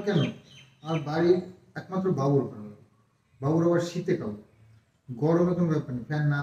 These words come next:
চালিয়ে ঘুমিয়ে থাকবে এখানে, একদম ঘেমে জল হয়ে যাবে,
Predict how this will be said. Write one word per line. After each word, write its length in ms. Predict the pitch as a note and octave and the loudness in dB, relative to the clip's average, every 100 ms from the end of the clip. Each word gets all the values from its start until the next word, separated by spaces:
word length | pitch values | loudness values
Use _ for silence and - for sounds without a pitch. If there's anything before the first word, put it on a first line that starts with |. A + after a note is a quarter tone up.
| D3+ | -4
চালিয়ে 240 | D3+ D3+ B2+ | -4 -4 -4
ঘুমিয়ে 220 | B2 A#2+ | -4 -4
থাকবে 180 | B2 A2+ | -6 -8
এখানে, 180 | B2 C3+ B2 A2+ A#2 _ A2 | -10 -10 -12 -14 -18 _ -18
একদম 280 | A2+ - G#3+ G#3+ - _ _ _ _ _ _ - | -18 -14 -12 -12 -14 _ _ _ _ _ _ -8
ঘেমে 220 | A2 D#3 E3 D3+ | 0 2 2 2
জল 140 | E3+ | 4
হয়ে 100 | F3 | 6
যাবে, 120 | D#3+ | 4